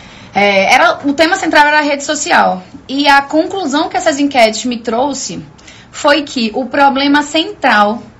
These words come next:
das pessoas que decidiram trabalhar com educação financeira e em várias outras áreas, mas que ainda não performaram,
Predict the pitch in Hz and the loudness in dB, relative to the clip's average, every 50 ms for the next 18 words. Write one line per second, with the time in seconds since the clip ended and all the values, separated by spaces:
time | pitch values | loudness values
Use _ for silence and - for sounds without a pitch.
0 | - - - - - - 208 208 208 - - 240 240 - - 262 247 254 269 302 | -20 -20 -20 -20 -8 -4 -4 -4 -2 -4 -6 -6 -6 -4 -2 -2 0 0 0 -2
1 | 277 - - - 233 214 208 202 208 233 - - - - - - 208 208 254 262 | -2 -4 -4 -4 -4 -4 -4 -6 -8 -10 -12 -16 -20 -20 -12 -6 0 2 2 2
2 | 269 - - 311 240 220 247 311 349 381 427 427 403 403 381 370 339 320 285 262 | 2 0 -2 -4 -2 -2 0 0 0 -2 -2 -2 0 0 2 2 2 4 2 2
3 | - 277 277 254 - 233 165 - 247 240 - 262 254 254 - - 202 185 190 220 | 0 0 -2 -4 -4 -4 -6 -6 -6 -6 -6 -6 -6 -6 -6 -6 -4 -2 -2 -2
4 | 226 - - - - - 480 554 605 640 571 381 294 - - 339 339 302 285 277 | -2 -4 -8 -18 -12 -8 -6 -4 -2 -2 -2 0 0 2 2 2 2 0 -2 -2
5 | 269 240 226 214 214 196 190 180 190 196 - - - - - - - - - 247 | -2 -2 -2 0 0 -2 -2 -2 -4 -6 -6 -8 -10 -14 -20 -20 -14 -6 0 2
6 | 262 262 285 277 - - 302 294 285 285 311 311 285 285 302 370 - 523 494 494 | 2 2 2 0 -2 -2 0 0 2 4 4 4 4 4 2 2 0 -2 -2 -2
7 | - 453 415 359 277 220 208 202 208 214 220 247 285 277 | -2 -2 0 2 4 4 4 4 2 2 0 -2 -4 -8